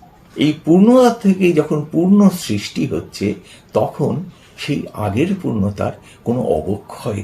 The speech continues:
ঘটছে না। একটা সাধারণ উদাহরণ আমরা সব সময় দিয়ে থাকি এটা, যে একটা আলো, প্রদীপ জ্বলছে,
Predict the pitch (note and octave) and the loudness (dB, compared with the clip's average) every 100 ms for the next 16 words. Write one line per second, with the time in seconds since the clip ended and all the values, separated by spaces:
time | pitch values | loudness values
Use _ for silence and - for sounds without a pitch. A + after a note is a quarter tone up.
0 | G2 G#2 G2 - - - - _ _ _ | -8 -12 -12 -10 -12 -14 -20 _ _ _
1 | _ _ _ _ - C#3+ - E3 - C#3 | _ _ _ _ -10 -6 -4 -4 0 0
2 | D#3 E3+ D#3+ G3 - _ _ _ _ C3+ | 0 -2 -2 -6 -12 _ _ _ _ 0
3 | C3+ D3+ C#3+ E3+ - _ _ - - D#3 | 2 2 0 -2 -4 _ _ -14 -6 -4
4 | E3 - A#3 A#3 F3+ C3 F2+ F#2 F#2 G#2 | -4 -2 -2 0 0 0 0 0 0 -2
5 | A2+ G#2+ - - - - F#3+ A3+ C#3+ - | -2 -4 -6 -8 -20 -8 -2 -2 -2 -4
6 | D#3+ A#2 G2 - - _ _ _ _ _ | -4 -2 -2 -4 -12 _ _ _ _ _
7 | _ F#2+ E2+ G#2+ - G2 - - | _ -4 -2 -4 -4 -6 -6 -12